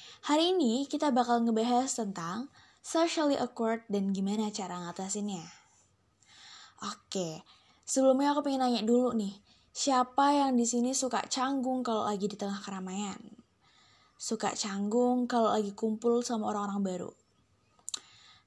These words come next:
Hah, pastinya banyak ya yang cukup relate sama permasalahan ini. Dan gak cuma aku pastinya,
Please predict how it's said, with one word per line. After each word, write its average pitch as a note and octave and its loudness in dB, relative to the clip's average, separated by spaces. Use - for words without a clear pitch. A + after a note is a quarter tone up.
Hah, G#3 -4
pastinya A3+ 2
banyak G3 -2
ya F3+ -10
yang G#3+ -2
cukup G3+ -6
relate G3+ 0
sama G3 -6
permasalahan F#3+ -6
ini. F3+ -8
Dan G3+ 2
gak - -2
cuma G#3+ 0
aku A#3 -2
pastinya, A#3 -2